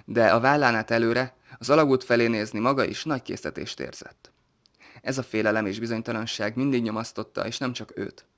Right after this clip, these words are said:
Minden egyedülutazó ismeri ezt az érzést. Külön elnevezés is volt rá. Az alagútiszony. Amikor megy az ember az alagútban, különösen, ha nem elég erős a lámpája, mindig úgy tűnik, hogy a veszély közvetlenül ott leselkedik a háta mögött.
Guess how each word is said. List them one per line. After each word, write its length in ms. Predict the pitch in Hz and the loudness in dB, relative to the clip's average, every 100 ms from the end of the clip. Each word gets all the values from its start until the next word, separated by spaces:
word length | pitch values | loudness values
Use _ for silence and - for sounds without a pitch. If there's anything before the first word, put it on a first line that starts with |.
| _ _ _ - - _ | _ _ _ -20 -20 _
Minden 280 | - 165 143 | -2 2 4
egyedülutazó 760 | 135 135 120 120 117 113 113 110 | 4 2 0 0 0 -2 -2 -2
ismeri 360 | 135 - 92 | -4 -6 -6
ezt 180 | - - | -6 -8
az 100 | 98 | -8
érzést. 580 | 90 - 71 - - _ _ _ _ _ | -8 -8 -10 -12 -16 _ _ _ _ _
Külön 220 | - 127 | 2 2
elnevezés 640 | 101 117 104 98 113 - - | 4 2 2 -2 -4 -6 -6
is 160 | - | -10
volt 240 | - - - | -10 -12 -10
rá. 220 | - - _ _ _ - | -12 -12 _ _ _ -6
Az 200 | 127 123 | -2 -2
alagútiszony. 960 | - 127 101 98 101 - - - - - - _ _ _ _ _ _ _ - - | 0 0 0 -2 -10 -10 -10 -12 -14 -20 -20 _ _ _ _ _ _ _ -20 -10
Amikor 340 | 113 120 127 127 | -2 0 2 2
megy 140 | 151 | 2
az 120 | 127 | 2
ember 260 | 123 117 104 | 0 0 -2
az 120 | 107 | 0
alagútban, 640 | 117 117 113 113 110 110 - | 0 0 -2 -4 -6 -8 -12
különösen, 640 | - 165 110 113 - 107 135 | 0 2 2 -2 -4 -4 -6
ha 320 | 123 113 113 | 0 2 2
nem 240 | - 120 | 0 -4
elég 260 | 117 110 110 | -2 -2 -2
erős 320 | 139 - - | -2 -2 -4
a 40 | 90 | -6
lámpája, 580 | 85 - 76 82 120 _ _ _ _ _ | -6 -4 -2 -2 -4 _ _ _ _ _
mindig 280 | 185 202 139 | -6 0 0
úgy 140 | 127 | 0
tűnik, 260 | - 113 107 | 0 -2 -2
hogy 120 | 110 | -2
a 80 | 107 | -2
veszély 380 | 107 110 113 110 | -2 -2 -6 -6
közvetlenül 640 | 156 143 123 117 110 101 | -4 -4 -6 -6 -6 -6
ott 180 | 156 - | -6 -8
leselkedik 560 | 110 - 98 110 127 | -6 -4 -4 -4 -4
a 60 | 120 | -4
háta 300 | 113 - - | -6 -8 -8
mögött. 440 | 69 - - _ | -10 -12 -18 _